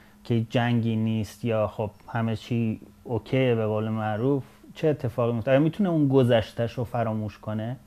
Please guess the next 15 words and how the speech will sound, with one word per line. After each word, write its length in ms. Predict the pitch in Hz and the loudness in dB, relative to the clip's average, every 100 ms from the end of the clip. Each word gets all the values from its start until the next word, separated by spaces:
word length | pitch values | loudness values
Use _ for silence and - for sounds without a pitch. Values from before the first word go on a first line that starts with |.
| - - - - - - | -20 -20 -20 -20 -20 -2
آیا 200 | 131 127 | 2 4
می‌تونه 480 | 135 131 151 139 131 | 4 2 2 4 4
مثل 320 | 131 120 127 | 2 0 0
یک 280 | 123 117 - | 0 0 0
آدمی 500 | 123 117 117 117 107 | 0 0 -2 -2 -4
که 160 | 127 | -4
یه 160 | 120 113 | -2 0
همچین، 560 | 120 110 - 120 113 101 - - - - | -2 -4 -2 0 0 -2 -12 -20 -20 -4
اه، 580 | 117 110 110 104 101 - - - _ - - - - | 0 2 2 0 -2 -6 -14 -20 _ -20 -20 -20 -4
گذشته‌ای 680 | 139 123 123 110 - 135 135 | 2 4 4 2 -2 -2 0
نداره 500 | 123 117 110 110 110 | 0 -2 -2 0 -2
همه 280 | - 139 127 | 0 4 4
رو 100 | 131 | 4
فراموش 500 | 127 123 120 123 - | 2 0 0 -2 -2
کنه 220 | 135 127 | -4 0